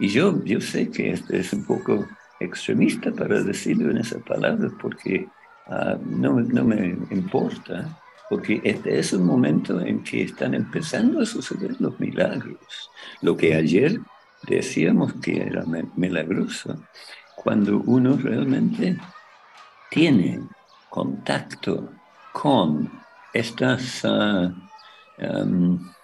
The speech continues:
estos saberes que vienen de, de, de,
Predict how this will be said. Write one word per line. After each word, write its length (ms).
estos 300
saberes 800
que 100
vienen 420
de, 160
de, 240
de, 340